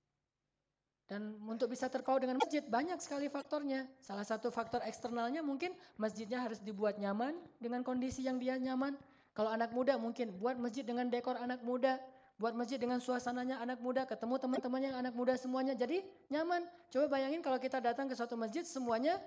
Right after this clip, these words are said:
orang-orang sepuh, kita anak muda sendiri kan agak-agak kurang nyambung tuh ngomongnya tuh. Yang lain ngomongin tentang sakaratul maut, kita ngomongin tentang kelahiran. Nggak nyambung gitu. Karena beda zaman gitu, beda letting lah.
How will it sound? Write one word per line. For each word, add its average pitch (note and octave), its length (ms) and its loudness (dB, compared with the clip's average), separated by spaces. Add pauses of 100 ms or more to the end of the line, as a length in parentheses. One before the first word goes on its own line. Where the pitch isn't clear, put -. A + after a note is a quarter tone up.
(440)
orang-orang C4 400 4
sepuh, D#4 240 2
kita D#4 240 2
anak D4 160 2
muda C#4+ 240 4
sendiri D4+ 240 2
kan E4+ 160 2
agak-agak B3 320 4
kurang A#3+ 240 0
nyambung A3+ 240 0
tuh D#4+ 100 -2
ngomongnya D#4 380 2
tuh. E4 160 2 (240)
Yang A3 160 -2
lain B3 240 4
ngomongin B3 260 4
tentang A#3+ 220 2
sakaratul A#3 480 2
maut, G#3+ 240 2
kita C4+ 160 -2
ngomongin D4+ 400 4
tentang D#4 160 4
kelahiran. D4+ 480 8 (420)
Nggak C4+ 380 -2
nyambung C4+ 400 2
gitu. G#3 200 0 (1400)
Karena C#4+ 360 4 (400)
beda C4+ 560 8 (560)
zaman D4 560 8
gitu, B3 280 8
beda A3+ 400 8
letting A#3+ 360 6
lah. C4 160 6